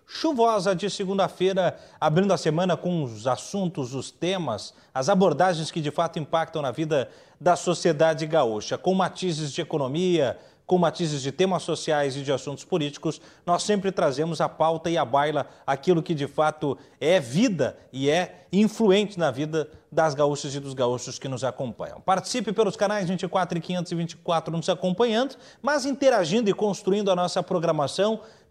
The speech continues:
pela, ah, live que chega no Facebook e no YouTube,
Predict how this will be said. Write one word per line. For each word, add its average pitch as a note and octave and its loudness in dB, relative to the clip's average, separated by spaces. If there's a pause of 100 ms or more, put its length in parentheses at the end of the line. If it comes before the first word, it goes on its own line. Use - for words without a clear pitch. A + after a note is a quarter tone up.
pela, G#3+ 4 (160)
ah, D3+ 4
live F3+ 2
que F3+ -2
chega E3 0
no E3 0
Facebook D#3 -2
e - 4
no E3+ 4
YouTube, C4 0